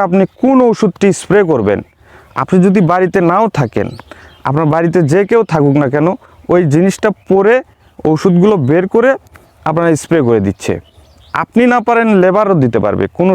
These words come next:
সমস্যা নাই। এবং খাবারের যে ম্যানেজমেন্ট, এই যে আমরা ষাট দিনের একটা স্প্রে দিচ্ছি, এই যে ষাট দিনে স্প্রে করার পরে আপনি নিজেই বুঝতে পারবেন যে এরপরে আমাকে কি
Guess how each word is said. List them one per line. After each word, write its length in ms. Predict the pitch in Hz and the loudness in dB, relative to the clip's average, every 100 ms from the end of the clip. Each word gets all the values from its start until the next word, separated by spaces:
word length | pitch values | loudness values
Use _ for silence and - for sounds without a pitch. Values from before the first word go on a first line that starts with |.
| - | -2
সমস্যা 340 | 135 113 - 95 | -4 -4 -6 -8
নাই। 100 | 92 - - - - - | -8 -12 -20 -20 -20 -4
এবং 100 | 202 220 - | -2 -2 -2
খাবারের 360 | 220 240 240 208 | 0 2 2 2
যে 80 | 202 185 | 2 2
ম্যানেজমেন্ট, 540 | 170 135 107 101 90 - - - - - - 165 | 2 0 0 -2 -6 -16 -20 -20 -20 -20 -4 0
এই 80 | 202 | 0
যে 60 | 190 220 | 0 0
আমরা 140 | 208 214 | 0 -2
ষাট 220 | - 185 170 165 | -4 -2 0 2
দিনের 200 | 196 190 | 2 0
একটা 120 | 170 180 156 | 0 -2 -2
স্প্রে 200 | - 175 143 | -2 0 0
দিচ্ছি, 280 | 110 - 120 147 - _ - - - - - | -2 -2 -2 -2 -6 _ -20 -20 -20 -20 -4
এই 60 | 170 | 0
যে 60 | 180 - | 0 -2
ষাট 220 | - 196 190 196 | -4 -2 2 2
দিনে 160 | 233 233 196 | 4 2 0
স্প্রে 180 | - 220 - | 0 0 0
করার 180 | 208 190 | -2 0
পরে 140 | 202 196 185 | 0 0 0
আপনি 140 | 185 170 | 2 2
নিজেই 260 | 180 190 254 214 | 2 2 2 2
বুঝতে 220 | - 185 | 0 0
পারবেন 240 | 170 151 156 143 | 0 0 2 2
যে 80 | 156 156 - _ - _ _ - | 2 0 -4 _ -20 _ _ 0
এরপরে 300 | 226 233 226 214 | 0 2 0 0
আমাকে 240 | 202 196 190 | 0 0 -2
কি 80 | - | 0